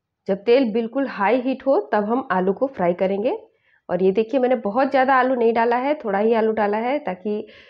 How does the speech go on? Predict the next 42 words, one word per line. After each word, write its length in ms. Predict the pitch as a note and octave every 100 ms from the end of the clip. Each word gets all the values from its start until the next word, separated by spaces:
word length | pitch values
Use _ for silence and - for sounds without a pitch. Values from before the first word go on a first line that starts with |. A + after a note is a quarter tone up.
| - -
जो 280 | G3+ G3+ G3 -
आलू 280 | F#3 G#3+ A3
है 220 | A3+ C4
वो 200 | A3 A3+
अच्छी 320 | - G3+ - C4
तरह 220 | G#3+ G#3
से 140 | G#3 G#3+
चारों 260 | F#3+ F3+
तरफ 220 | F#3 E3+
से 160 | F3 B3+
फ्राई 280 | - D#3+ E3
हो 140 | E3
सके 360 | F3+ G3+ B3 C#4+ F4 _ _ _ _ _ -
और 280 | F3+ F3+ F3 - _ _ _ -
इसे 300 | G3+ G3+ D#4 -
पलटने 360 | G3 F3+ G3 G3+
में 140 | F#3
भी 160 | F3 A#3+
आसानी 380 | G#3+ E3 D3+ D#3+
हो। 160 | D#3+ D3 - _ _ _ _ _ _ _ -
तो 60 | A#3
ये 60 |
डीप 220 | G3+ B3+ C#4+
फ्राई 220 | D4+ D#4
करने 300 | D#4 D4+ E4
के 140 | D#4+
लिए 200 | D#4 F4 D4+
दो 160 | A3+
बातें 260 | A3+ A3+ B3
ध्यान 220 | B3+ C4
में 120 | C4 C4
रखना 280 | C4+ C#4 C4+
है। 220 | G3 G#4 - - -
एक 240 | A#3+ A#3+
तो 120 | D4+ E4 -
तेल 320 | A#3+ B3+ C#4 -
बहुत 320 | G3+ C4 C4
ज़्यादा 260 | A#3 A3 A#3
गर्म 240 | G3+ F3 F#3+
होना 240 | G#3 A#3
चाहिए 440 | A#3 A#3+ C4 F#4+ - - - - -
और 100 | -